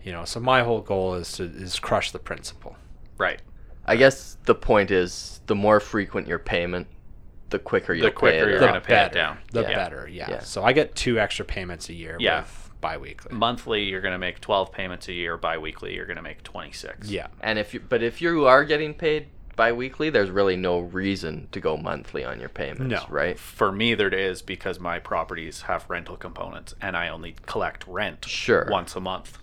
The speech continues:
Speaker 2: so
Speaker 1: Okay.
Speaker 2: I only pay monthly.
Speaker 1: Fair, yeah.
Speaker 2: 'Cause the
Speaker 3: Yeah.
Speaker 2: rent, like, I get rent on the first of the month, and I've scheduled my mortgages to come out on the fifth.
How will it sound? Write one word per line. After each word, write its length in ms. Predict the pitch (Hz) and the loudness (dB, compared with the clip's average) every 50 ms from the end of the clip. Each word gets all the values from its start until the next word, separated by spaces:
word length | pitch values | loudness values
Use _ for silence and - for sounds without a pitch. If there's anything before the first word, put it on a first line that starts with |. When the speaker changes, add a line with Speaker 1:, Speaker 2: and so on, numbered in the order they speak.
| - | -14
Speaker 2:
so 240 | - - - 113 117 | -8 -2 0 2 4
Speaker 1:
Okay. 100 | 95 95 | 4 4
Speaker 2:
I 60 | 92 | 4
only 240 | 92 92 90 90 92 | 2 0 -4 -4 -8
pay 400 | - - - 95 87 85 78 - - - - - - - - | -6 -4 -4 -2 -2 -2 -4 -6 -10 -18 -18 -18 -20 -16 -6
monthly. 460 | 101 95 87 - - - - - - - | -4 -4 -4 -4 -6 -14 -16 -16 -18 -18
Speaker 1:
Fair, 320 | - - - 95 92 90 - - | -12 -8 -6 -6 -6 -6 -8 -10
yeah. 140 | - 95 95 - - - - - | -10 -10 -10 -10 -12 -18 -8 -2
Speaker 2:
'Cause 200 | - 107 95 - | 0 0 0 0
the 180 | - 113 98 92 | 0 -2 0 2
Speaker 3:
Yeah. 100 | 92 - 98 | 4 4 2
Speaker 2:
rent, 200 | 98 98 - - | 2 0 -2 0
like, 260 | 92 87 85 - - - - - - - - - - | 0 0 0 -2 -8 -16 -18 -18 -18 -18 -18 -4 0
I 100 | 104 110 | 2 2
get 220 | 104 110 104 87 | 4 2 2 2
rent 260 | 101 110 110 107 - 113 | 2 2 2 2 0 -2
on 80 | 98 | -4
the 60 | 98 | -4
first 300 | - - 117 113 - - | -2 0 0 0 0 0
of 40 | 123 | -2
the 80 | 110 113 | 0 0
month, 240 | 120 127 131 - 127 | 2 0 0 0 -2
and 80 | 104 | -4
I've 100 | 98 92 - | -2 -4 -4
scheduled 360 | - 107 101 95 98 92 90 | -2 -2 -2 -2 -2 -4 -4
my 140 | 92 95 95 | -2 -4 -4
mortgages 480 | 92 90 90 87 87 85 92 82 - | -2 -4 -4 -4 -4 -6 -8 -8 -8
to 80 | - 90 | -10 -10
come 180 | - 117 98 | -8 -6 -6
out 140 | 92 92 87 | -4 -6 -6
on 80 | 80 82 | -6 -8
the 60 | 80 | -10
fifth. 360 | - - 64 - - - - | -10 -8 -8 -8 -10 -12 -10